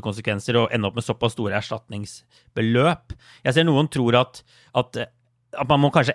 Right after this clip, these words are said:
endre stilen litt, at flere må være litt mer forsiktige og gå over til litt mer sånn stil som kanskje Tucker Carlson på Fox News er ekstremt god på da. Han, han påstår ingenting, han bare stiller masse spørsmål.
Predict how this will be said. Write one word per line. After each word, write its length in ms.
endre 240
stilen 400
litt, 240
at 80
flere 240
må 80
være 140
litt 100
mer 80
forsiktige 540
og 100
gå 220
over 180
til 160
litt 80
mer 140
sånn 100
stil 240
som 120
kanskje 200
Tucker 240
Carlson 400
på 80
Fox 320
News 220
er 100
ekstremt 400
god 160
på 80
da. 120
Han, 140
han 80
påstår 380
ingenting, 260
han 160
bare 80
stiller 320
masse 240
spørsmål. 400